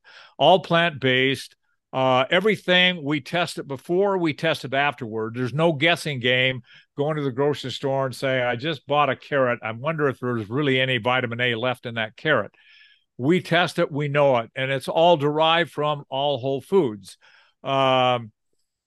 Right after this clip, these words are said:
the basic essentials, uh, has about half as much, uh, in terms of ingredients, and it covers every th-, basic. If somebody was looking for just a vitamin, mineral,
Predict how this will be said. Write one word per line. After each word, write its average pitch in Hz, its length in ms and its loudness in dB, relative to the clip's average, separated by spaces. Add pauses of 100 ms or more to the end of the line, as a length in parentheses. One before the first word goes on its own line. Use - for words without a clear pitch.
the 131 100 -2
basic 185 540 2
essentials, 156 1000 0 (500)
uh, 139 800 4 (440)
has 170 360 -4
about 156 320 -2
half 196 480 -6
as 127 160 -12
much, 165 540 -8 (320)
uh, 147 340 -4
in 135 180 -2
terms 151 360 -6
of 131 180 -2
ingredients, 143 800 0 (460)
and 147 100 0
it 165 160 0
covers 175 640 0
every 202 300 0
th-, - 140 -20 (220)
basic. 165 500 2
If 143 120 -4
somebody 220 320 2
was 131 100 -2
looking 170 320 -2
for 151 460 -4 (260)
just 160 220 -4
a 139 40 0
vitamin, 156 720 2
mineral, 160 380 -2